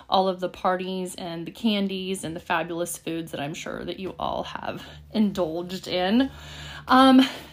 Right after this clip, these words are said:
tonight's pour is from Ten Barrel, um,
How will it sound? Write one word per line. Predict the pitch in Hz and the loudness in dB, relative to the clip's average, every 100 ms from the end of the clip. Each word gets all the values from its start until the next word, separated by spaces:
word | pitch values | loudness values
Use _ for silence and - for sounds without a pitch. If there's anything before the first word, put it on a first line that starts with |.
| - | -6
tonight's | - 285 294 339 427 - | 4 8 8 6 0 -6
pour | - - 277 233 226 226 226 | -10 -6 0 2 4 2 0
is | 214 208 208 202 - - - | -2 0 0 -2 -6 -12 -2
from | 202 190 190 190 - - | 2 4 4 2 -4 -8
Ten | - 220 208 208 214 - - - | -6 -2 0 2 0 -4 -20 -6
Barrel, | - 180 180 180 175 175 190 - - - - - - - - _ | 2 4 6 6 6 4 2 -4 -20 -20 -20 -20 -20 -20 -20 _
um, | 180 165 160 135 160 175 | 0 2 0 -2 -6 -10